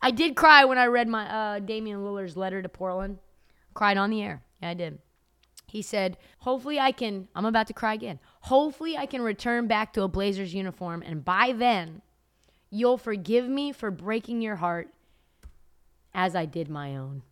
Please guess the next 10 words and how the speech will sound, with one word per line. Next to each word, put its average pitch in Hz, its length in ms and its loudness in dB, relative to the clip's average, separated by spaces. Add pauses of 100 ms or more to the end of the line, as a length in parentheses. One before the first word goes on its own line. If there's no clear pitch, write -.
Whew, 339 460 4 (140)
my 208 180 -2
goodness. 196 460 -6 (240)
If 220 160 -6
you 277 80 -2
don't 339 240 2
think 302 180 -4
this 262 160 -2
hurt 247 220 0
Joe, 208 420 0